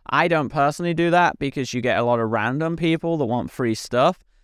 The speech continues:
and I wanna sell expensive stuff, and people that gi-, do giveaways for free stuff don't buy expensive stuff. So for me, it's not my avatar. But if you were selling a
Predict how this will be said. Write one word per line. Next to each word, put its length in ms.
and 140
I 140
wanna 240
sell 600
expensive 680
stuff, 320
and 140
people 260
that 200
gi-, 420
do 240
giveaways 540
for 100
free 200
stuff 360
don't 240
buy 220
expensive 680
stuff. 320
So 160
for 120
me, 200
it's 120
not 140
my 160
avatar. 580
But 100
if 140
you 140
were 80
selling 440
a 220